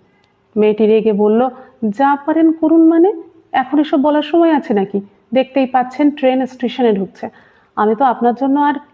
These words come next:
ট্রেনে থেকে যাব না।" আমিও কম যাই না, বললাম,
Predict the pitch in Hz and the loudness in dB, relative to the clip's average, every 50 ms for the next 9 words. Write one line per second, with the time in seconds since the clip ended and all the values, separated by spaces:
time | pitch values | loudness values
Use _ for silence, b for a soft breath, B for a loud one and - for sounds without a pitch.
0 | _ _ - 247 247 254 302 330 320 - 247 - 220 196 190 175 170 180 185 220 | _ _ -4 -2 0 0 0 0 0 -2 -4 -4 -2 -4 -4 -4 -4 -4 -2 -2
1 | 302 330 - - _ _ _ _ _ _ _ _ _ _ _ _ - - 262 294 | -4 -4 -6 -14 _ _ _ _ _ _ _ _ _ _ _ _ -4 -2 2 2
2 | 359 453 466 403 415 415 392 381 370 370 359 359 370 381 440 359 - - _ _ | 2 2 2 2 0 2 2 2 2 2 2 2 2 0 -2 -8 -14 -20 _ _
3 | 240 240 233 247 254 247 262 269 269 | -2 0 0 2 2 2 2 0 0